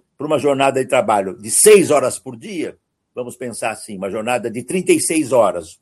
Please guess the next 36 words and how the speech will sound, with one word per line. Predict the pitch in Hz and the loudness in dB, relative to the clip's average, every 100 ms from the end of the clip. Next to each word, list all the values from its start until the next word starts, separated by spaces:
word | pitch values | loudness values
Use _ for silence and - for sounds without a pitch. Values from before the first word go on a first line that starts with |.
| _ | _
né? | 131 - _ _ - | -12 -12 _ _ -2
Eu | 285 | 0
não | 240 | 0
podia, | 151 156 139 160 | -6 -8 -4 -2
eu | |
não | 196 196 | -2 0
sabia | 160 151 196 | -2 2 0
que | - | 0
o | |
Lula | 127 131 120 | -4 0 0
não | 120 | 0
ia | 113 | -2
propor | 113 - 113 | -4 -4 -6
uma | 113 101 | -4 -4
jornada | 113 113 | -4 -4
de | 110 | -8
trinta | 92 120 104 | -8 -8 -8
e | |
seis | 104 135 | -6 -2
horas, | 123 156 359 | 2 2 2
porque | - | 0
o | 254 | 2
Lula | 302 240 359 | 2 0 2
tá | 247 | 2
pro-, | - 196 | 2 -2
é, | 240 214 | 2 2
é | |
um | 254 | 4
governo | 214 214 | 4 2
de | 214 | 0
conciliação, | 208 - 240 - - _ | -4 -2 -4 -4 -8 _
tem | 180 | -6
que | 180 | -4
acertar | 170 - 165 165 143 | -4 -4 -4 0 2
lá | 143 | 2
com | 143 147 135 | 0 -6 -8